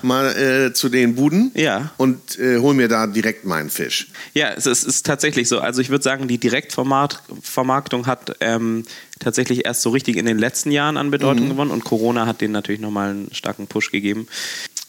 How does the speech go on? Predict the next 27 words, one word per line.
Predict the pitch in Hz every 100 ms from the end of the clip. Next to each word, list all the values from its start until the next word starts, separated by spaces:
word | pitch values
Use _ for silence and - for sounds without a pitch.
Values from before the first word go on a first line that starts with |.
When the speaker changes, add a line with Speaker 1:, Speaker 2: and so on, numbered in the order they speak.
| -
Speaker 2:
Das | 104 117
heißt, | 107 -
früher | 123 120
lief | 107 113 -
viel | - 131
mehr | 117 110 -
über | 101
den | 101 101
Handel, | 107 123 139 -
also | 107 107
über | 104 98
große | - 107 -
Mengen | 101 101 104 -
und | - 101
einfach | 101 -
abgeben. | - - - 117 135 143 - _ - - - -
Du-, | 113 -
aufgrund | 110 - 123
von | - 110 107 101 -
Fangquotenkürzungen | - 123 135 120 127 123 - 143 - 131 131 131
und | 107
Beschränkungen | 107 - 120 120 117 113 110 - - - -
ist | 113 - - -
die | 110
Direktvermarktung, | 110 120 - - 127 123 131 - 113
also | 98 104 101
den | 101 104 104